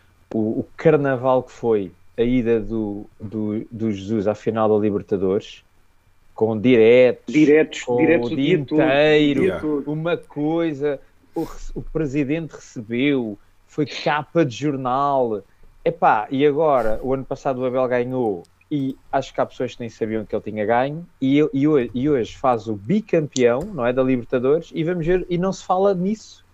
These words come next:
Speaker 1: praticamente na nossa comunicação social. Epá, e eu não entendo qual é a diferença de tratamento entre um
Speaker 2: Já
Speaker 1: treinador
Speaker 2: dizia
Speaker 1: e outro, não é? E quando é o que a gente estava a dizer, é uma coisa de muito orgulho os nossos treinadores estarem, eh, pronto, a vencer lá fora, não é?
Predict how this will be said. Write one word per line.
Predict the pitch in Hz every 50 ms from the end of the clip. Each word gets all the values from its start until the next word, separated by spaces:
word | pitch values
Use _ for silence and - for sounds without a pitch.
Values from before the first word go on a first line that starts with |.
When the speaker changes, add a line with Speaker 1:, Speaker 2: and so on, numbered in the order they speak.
| _ _
Speaker 1:
praticamente | - 190 196 190 - - 185 180 190 202 196 - - _ _ - - - _
na | - 190
nossa | 185 185 190 185 - 190
comunicação | 165 - 190 185 185 180 190 170 - - 185
social. | 170 - - 214 208 196 190 185 185 - - _ _ _ _
Epá, | - 175 - 170 131 110
e | 117 123
eu | 143
não | 147 156
entendo | 156 151 135 - 151 147 147 151 156 156 160 165 165 - _
qual | - 160 156 160
é | 165 165
a |
diferença | 156 160 160 - - 160 160 151 - 170 156
de | 139
tratamento | 135 - - 156 151 - 160 151 156 156 139 120 - - - _ _ _ _
entre | - 131 123 110 - 127
um | 131
Speaker 2:
Já | - 143 139
Speaker 1:
treinador | 131 139 151 151 131 120
Speaker 2:
dizia | 143 160 160 160
Speaker 1:
e | 156
outro, | 160 - - 160 156 175 -
não | 151 131
é? | 123 127 143 - - - - -
E | 147
quando | 143 - 180 185 185
é | 208
o | 202
que | - 220
a | 190
gente | 202
estava | 185 220 202 196 220
a | 226
dizer, | 196 214 233 233 214 -
é | - 151 147
uma | 139 135 139 131 123
coisa | - 151 147 160 139
de | 139
muito | 147 160 165 147 -
orgulho | 147 135 127 131 139 160 160 156 185 196 - - - - - - -
os | 135 131 123
nossos | 147 160 165 160 -
treinadores | - - 160 156 151 156 147 147 165 185 196
estarem, | - - 214 202 202 208 208 214 214 220 220 220 254 -
eh, | 196 202 202 208 208 196 - - - - 131 -
pronto, | 160 220 330 330 - -
a | 180 131 123 123
vencer | 113 123 123 110 - 127 120
lá | 117 113
fora, | - - 123 139 190 233 220 180
não | 131 107 104
é? | 110 156